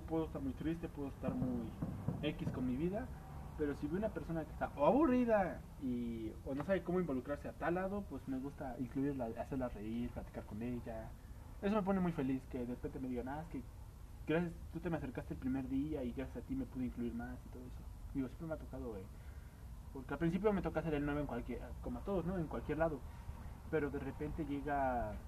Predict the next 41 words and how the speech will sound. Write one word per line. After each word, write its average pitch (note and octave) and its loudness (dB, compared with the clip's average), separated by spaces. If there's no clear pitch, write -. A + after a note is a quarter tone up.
otra D#3+ 2
persona D#3 4
y C3 4
ya B2 0
es B2 -2
como C3 -2
que, A#2 0
"Ay, A#2+ 4
me, C#3+ 4
ahora D3+ 12
yo C#3+ 4
cambio, C3 4
me D3+ 2
toca D3 2
hacer C#3 0
rol C#3 4
de C#3 4
incluirla". E3+ 4
Y D3 2
después C#3 2
el D#3+ 6
tipo - -2
me C#3+ 0
dice, C#3 0
"No, E3+ 4
es F#3 2
que - -4
tú D3+ 2
me D3+ 4
incluiste C#3 2
bastante A#2+ -2
en A#2 0
este B2 -4
grupo". E3+ -2
Eso F3+ -4
creo F3 -4
que E3+ -6
me D3+ -4
pone C3 -4
muy A2+ -4
feliz. G#2+ -6